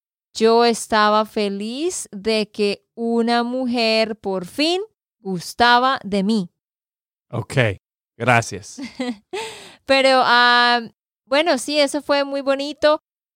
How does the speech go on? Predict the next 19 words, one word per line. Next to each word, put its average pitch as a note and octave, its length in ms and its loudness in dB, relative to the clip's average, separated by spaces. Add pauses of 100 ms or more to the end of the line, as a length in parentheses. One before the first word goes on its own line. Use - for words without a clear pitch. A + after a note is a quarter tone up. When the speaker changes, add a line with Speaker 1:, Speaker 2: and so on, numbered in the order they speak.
Speaker 1:
Ahí B3+ 340 2
fue C#4 200 0
cuando C4 400 2
decidimos A#3 960 -2
que A#3 180 -2
haríamos A3+ 880 -2
un A3 320 -6
viaje A#3+ 580 0
juntos. C4+ 880 -2
Pues D4 280 2
Nate A#3 500 0 (100)
iba A#3 380 2
a - 20 2
hacer B3+ 320 0
un G3+ 120 -4
viaje B3 400 0
a G3+ 80 -2
Machu F#3 320 -6
Picchu C#4+ 640 -4